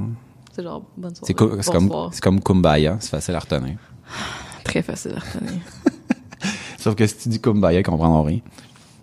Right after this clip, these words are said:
Speaker 1: Rien, pas en tout.
Speaker 2: Cool.
Speaker 1: C'est le fun, ça.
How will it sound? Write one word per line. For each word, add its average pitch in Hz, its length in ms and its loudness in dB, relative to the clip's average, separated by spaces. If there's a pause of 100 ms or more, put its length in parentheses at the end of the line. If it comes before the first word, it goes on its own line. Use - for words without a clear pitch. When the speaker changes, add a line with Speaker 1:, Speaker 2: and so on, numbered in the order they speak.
(120)
Speaker 1:
Rien, 175 320 4
pas 185 180 6
en 208 40 4
tout. 185 260 4 (1040)
Speaker 2:
Cool. 202 760 4 (160)
Speaker 1:
C'est - 60 -8
le 180 60 -4
fun, 247 200 0
ça. - 160 -2